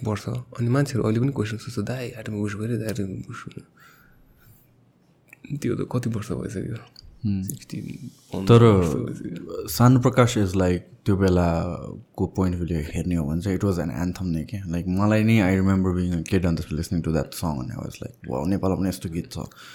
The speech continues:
Speaker 2: अनि अब ओपेतहरू यताउति सुनेर and then, like,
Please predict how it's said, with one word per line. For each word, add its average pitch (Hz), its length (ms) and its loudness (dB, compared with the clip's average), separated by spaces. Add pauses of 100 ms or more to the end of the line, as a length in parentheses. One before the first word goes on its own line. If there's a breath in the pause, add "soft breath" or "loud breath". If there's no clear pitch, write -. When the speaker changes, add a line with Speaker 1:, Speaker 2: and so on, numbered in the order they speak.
(560 loud breath)
Speaker 2:
अनि 90 440 -6 (220)
अब 85 140 -4
ओपेतहरू 90 460 2
यताउति 87 240 -2
सुनेर 87 360 0
and 82 340 2
then, 62 200 -4
like, - 260 -14